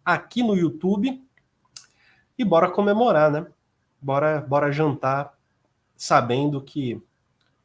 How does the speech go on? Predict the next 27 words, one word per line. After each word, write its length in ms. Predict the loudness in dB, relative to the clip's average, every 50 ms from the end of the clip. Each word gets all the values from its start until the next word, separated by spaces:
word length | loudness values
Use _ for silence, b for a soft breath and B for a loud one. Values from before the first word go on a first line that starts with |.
| _ _ _ _ _ _ _ _ _ _ _ _ _ _ -6
a 100 | -6 -4
gente 220 | -2 -2 -2 0
já 140 | 2 0 0
pode 680 | 0 0 0 0 0 0 -2 -4 -4 -6 -6 -6 -10 -16 _ _ _ _ _ _ _ _ _ _ _ _ _ _ _ -10
<laughs> 260 | -8 -6 -6 -2 0 0 0
entender 540 | 2 2 0 2 2 0 0 0 0 0 -2
que 80 | -2 -2
o 40 | -4
Bolsonaro 520 | -4 -4 -4 -6 -6 -4 -4 -4 -2 -2
não 160 | -4 -4 -4
vai 240 | -6 -6 -8 -8 -10
governar 500 | -10 -8 -6 -4 -4 -2 -4 -2 -4 -4
nos 160 | -4 -6 -10
próximos 460 | -10 -8 -8 -8 -8 -6 -10 -10 -10
quatro 400 | -6 -4 -4 -4 -4 -4 -4 -2
anos. 420 | -2 -2 -4 -6 -8 -10 -16 -20 _ _ _ _ _ _ _ _ _ _ _ -10
E 80 | -8 -2
que 80 | 0
apesar 420 | 0 2 2 0 0 2 0 0 0
de 200 | -2 -6 -8 -10 _ _ _ _ _ -6
ter 260 | -4 -4 -4 -4 -8 -10
uma 360 | -8 -4 -4 -4 -4 -6 -10 _ _ _ _ -10
resistência 800 | -4 -4 -2 -2 -4 -6 -10 -8 -4 -2 -2 -2 -4 -6 -12 -10
provável 640 | -2 0 0 0 0 0 0 2 2 2 2 0
nesses 320 | -2 -2 -6 -6 -6 -4 -4
últimos 400 | -4 -4 -2 -2 -2 -2 -2 -2
meses, 600 | -2 -2 0 0 0 0 -2 -4 -10 -14 _